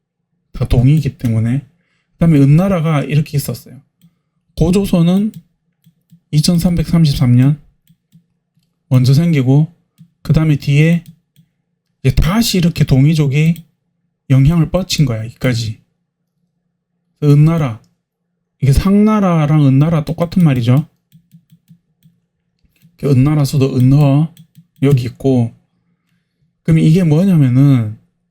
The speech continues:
자,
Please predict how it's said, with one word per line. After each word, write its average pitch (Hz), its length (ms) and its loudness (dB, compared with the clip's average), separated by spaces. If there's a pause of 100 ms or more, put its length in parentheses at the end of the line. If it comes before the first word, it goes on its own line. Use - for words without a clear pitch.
(3000)
자, 117 340 -12